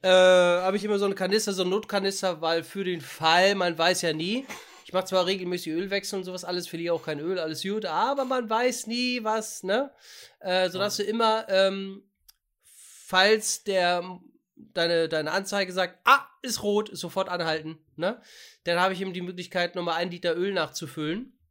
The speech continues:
Speaker 1: und kann dann wieder weiterfahren, ne? Äh, von daher habe ich das auch immer. Und als Bonus, weil du das jetzt, äh, gesagt hast, ich hab auch Öl, äh, würde ich da vielleicht noch dazu, äh, ergänzen: Handschuhe.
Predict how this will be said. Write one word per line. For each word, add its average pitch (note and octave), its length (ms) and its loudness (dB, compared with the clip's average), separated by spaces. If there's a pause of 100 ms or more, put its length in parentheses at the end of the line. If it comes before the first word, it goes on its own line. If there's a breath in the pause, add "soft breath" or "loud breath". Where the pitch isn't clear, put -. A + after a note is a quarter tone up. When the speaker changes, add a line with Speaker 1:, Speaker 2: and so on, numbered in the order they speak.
(680)
Speaker 1:
und D3+ 80 -14
kann D3+ 160 -8
dann D#3 180 -6
wieder D3+ 220 -4
weiterfahren, C3+ 580 -6
ne? D3+ 160 -12 (800 soft breath)
Äh, C#3+ 500 -2
von C#3+ 200 -10
daher D3+ 180 -2
habe E3 140 -6
ich - 60 -10
das D#3+ 140 -8
auch D#3+ 180 -4
immer. F#3 240 -4
Und E3+ 120 -2
als F3 200 0
Bonus, C4 460 0
weil G3+ 160 4
du F#3+ 80 -2
das F#3 200 0
jetzt, F#3 280 -10
äh, F3+ 280 -6
gesagt E3+ 260 -8
hast, E3+ 160 -10
ich D#3 80 -8
hab D3+ 100 -10
auch F#3 240 -4
Öl, F#3+ 260 -4 (340 loud breath)
äh, E3+ 340 2
würde F3+ 160 -8
ich F3 60 -14
da F3 100 0
vielleicht E3 240 -4
noch E3 160 -8
dazu, F3+ 500 -8
äh, E3 240 -2
ergänzen: E3+ 680 -4
Handschuhe. C#3+ 580 -4